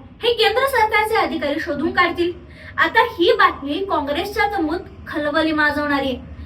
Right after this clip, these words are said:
आता तुम्ही म्हणाल, "यात काय एवढं खलबली माजवणार?"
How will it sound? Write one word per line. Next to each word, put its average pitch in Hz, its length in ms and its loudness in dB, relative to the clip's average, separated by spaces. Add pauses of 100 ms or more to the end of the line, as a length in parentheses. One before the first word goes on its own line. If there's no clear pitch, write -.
(160)
आता 294 180 4
तुम्ही 381 320 2
म्हणाल, 381 280 6 (360)
"यात 269 160 -4
काय 659 260 0
एवढं 640 200 4
खलबली 494 420 4
माजवणार?" 440 500 2